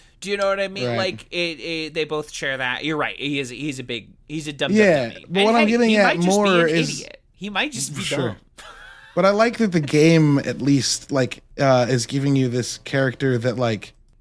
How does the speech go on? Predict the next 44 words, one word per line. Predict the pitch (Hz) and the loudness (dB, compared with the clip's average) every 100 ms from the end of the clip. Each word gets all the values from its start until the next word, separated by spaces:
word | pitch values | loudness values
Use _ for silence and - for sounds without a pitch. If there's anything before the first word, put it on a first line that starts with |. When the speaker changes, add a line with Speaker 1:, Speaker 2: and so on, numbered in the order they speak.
| _ | _
Speaker 2:
I | 170 | 0
don't | 196 | 2
know, | 180 | 4
I | |
just | 185 185 | 2 -2
felt | 202 196 | -4 -2
like | 175 - | -4 -2
that | 160 135 135 | -2 -4 -12
the | |
game's | 143 156 160 135 - | -6 -2 -2 -4 -8
Quill | - 151 135 127 120 | -4 -2 0 -2 -4
is, | 131 123 104 - - _ _ _ _ - | -6 -6 -8 -12 -18 _ _ _ _ 0
uh, | |
he's | 156 151 | 2 4
obviously | 165 156 127 113 | 4 2 -4 -6
very | 110 92 | -8 -6
different, | 113 - 98 - _ _ _ _ _ - | -8 -8 -12 -14 _ _ _ _ _ -6
but, | 131 | -2
like, | 135 131 | -2 -4
he's | - 160 131 156 | -4 -4 -4 -8
Speaker 1:
Mm-hmm. | 131 | -8
Speaker 2:
more | 143 175 196 170 151 | -2 2 4 4 4
a | 135 120 107 _ | 0 -6 -8 _
fully | _ - 185 160 | _ -6 -2 0
realized | 139 156 151 123 117 - | 0 0 2 0 -4 -10
person | - 170 170 214 220 - _ _ | -6 -4 -2 -4 -4 -8 _ _
Speaker 1:
Yeah. | 294 226 | -8 -6
Speaker 2:
before | 131 - 170 202 | -6 2 6 6
he | 185 214 | 4 2
meets | 202 214 - | 2 0 -6
the | - 180 160 | -8 -8 -6
rest | 160 196 190 | -2 -2 -4
of | 185 | -8
his | 190 170 | -8 -6
team, | 208 208 208 - _ _ _ _ _ - | -4 -4 -4 -8 _ _ _ _ _ -8
uh, | 147 143 | -4 -2
as | 160 160 | -2 -2
opposed | 151 165 156 - - | -2 0 0 -2 -8
to | 170 151 143 135 | -4 -2 -2 -4
the | 131 165 | -4 -6
M | 160 | -8
C | 165 | -8
U's | 175 175 156 | -4 -4 -6
Quill, | - 160 147 139 | -4 -2 -2 -4